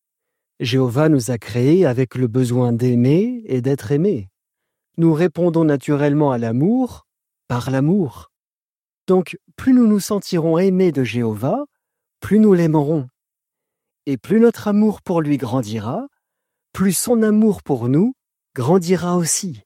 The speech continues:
Cela ressort clairement de ce passage biblique. Approchez-vous de Dieu,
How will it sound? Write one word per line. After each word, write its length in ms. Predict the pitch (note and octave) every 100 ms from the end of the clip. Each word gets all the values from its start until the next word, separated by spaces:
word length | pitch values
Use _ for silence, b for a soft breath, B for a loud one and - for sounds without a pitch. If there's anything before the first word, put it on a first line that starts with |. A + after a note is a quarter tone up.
| _ _ _ _ _ _ _ _ _
Cela 300 | - F#3+ B3
ressort 420 | G#3+ F#3 - G3
clairement 440 | - G3+ F3+ F#3 F3+
de 80 |
ce 140 | D3 D3
passage 500 | C3+ B2+ - C3 A2+
biblique. 560 | B2 A#2 B2 E3+ - - _ _ _ _ _ -
Approchez-vous 720 | D3 - G3+ F3 G3 D#3 D#3+
de 140 | C#3
Dieu, 420 | B2+ A#2+ C3+ D#3+